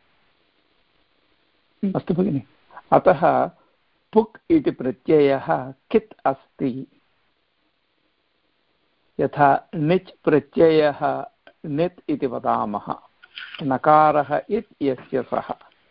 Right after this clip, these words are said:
Speaker 2: णित् इति, तथा एव ककारः इत् यस्य सः कित्।
Speaker 1: हम्म।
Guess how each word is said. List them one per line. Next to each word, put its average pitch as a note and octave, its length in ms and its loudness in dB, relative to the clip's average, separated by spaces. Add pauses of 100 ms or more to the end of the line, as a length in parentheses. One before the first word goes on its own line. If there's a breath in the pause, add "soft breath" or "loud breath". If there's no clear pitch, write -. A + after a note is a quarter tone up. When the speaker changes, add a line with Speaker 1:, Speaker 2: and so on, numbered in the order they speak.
(260)
Speaker 2:
णित् C#3 380 -2
इति, C3+ 280 -2 (600)
तथा E3+ 300 4
एव C3 300 0
ककारः D3+ 800 0 (360)
इत् - 320 -2
यस्य C3 400 -6
सः - 300 -8 (580)
कित्। - 280 -4 (1120)
Speaker 1:
हम्म। F#3+ 220 -10